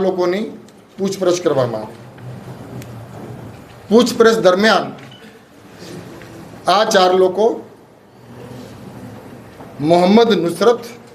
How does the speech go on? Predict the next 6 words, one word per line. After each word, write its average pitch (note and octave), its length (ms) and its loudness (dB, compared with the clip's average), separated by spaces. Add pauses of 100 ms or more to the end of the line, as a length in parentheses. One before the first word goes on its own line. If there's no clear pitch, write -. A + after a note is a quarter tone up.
(800)
son G3+ 180 6 (120)
of A3+ 100 4 (680)
અહમદ F3+ 340 2 (120)
ગની, F#3 280 2 (720)
ઉમ્ર G#3+ 320 6
વર્ષ G#3+ 180 6